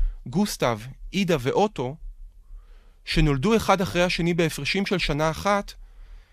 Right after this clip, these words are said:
כשאף אחד מהם אינו שורד את שנתו השנייה לחייו. היטלר, אם כן,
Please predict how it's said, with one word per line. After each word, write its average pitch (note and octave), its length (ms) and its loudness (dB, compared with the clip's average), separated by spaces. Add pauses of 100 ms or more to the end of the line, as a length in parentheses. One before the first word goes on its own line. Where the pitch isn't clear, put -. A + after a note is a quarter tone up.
(140)
כשאף G#3 480 2
אחד F#3+ 220 0
מהם E3+ 260 2
אינו D#3+ 220 2
שורד E3+ 360 0
את D#3+ 80 -2
שנתו D#3 480 0 (240)
השנייה C3+ 400 0
לחייו. A2+ 460 -2 (1900)
היטלר, C#3 460 4 (100)
אם C#3 120 -2
כן, C#3 220 -4